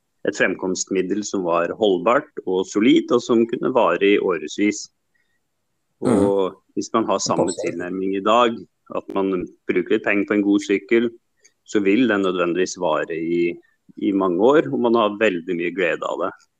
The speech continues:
Speaker 2: Ja, absolutt. Han har det. Så det er ingen, ingen tvil om det. Så n-, når vi, det er jo bare å ta vare på, på,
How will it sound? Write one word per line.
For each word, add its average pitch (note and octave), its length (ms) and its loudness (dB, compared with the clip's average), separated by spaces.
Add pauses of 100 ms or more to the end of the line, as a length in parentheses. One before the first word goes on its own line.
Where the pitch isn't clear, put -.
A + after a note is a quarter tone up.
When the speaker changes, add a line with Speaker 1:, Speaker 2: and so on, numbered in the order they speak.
(1160)
Speaker 2:
Ja, A2 120 2 (120)
absolutt. - 640 -2 (120)
Han G2+ 280 0
har G2+ 300 0
det. G2+ 140 0 (460)
Så - 240 -4 (1300)
det E2+ 120 -2
er F2+ 220 2
ingen, F#2+ 260 -4
ingen G2+ 340 -6
tvil F2+ 260 -4
om F#2+ 100 -4
det. G2 220 0
Så G2+ 180 -4
n-, F#2+ 160 -4
når G2+ 160 -2
vi, G2 140 0 (360)
det F#2+ 60 -4
er G#2+ 120 4
jo C#3 40 0
bare B2+ 80 0
å - 60 -10
ta A#2+ 60 0
vare F2+ 200 2
på, G#2+ 140 -2 (420)
på, B2 140 -2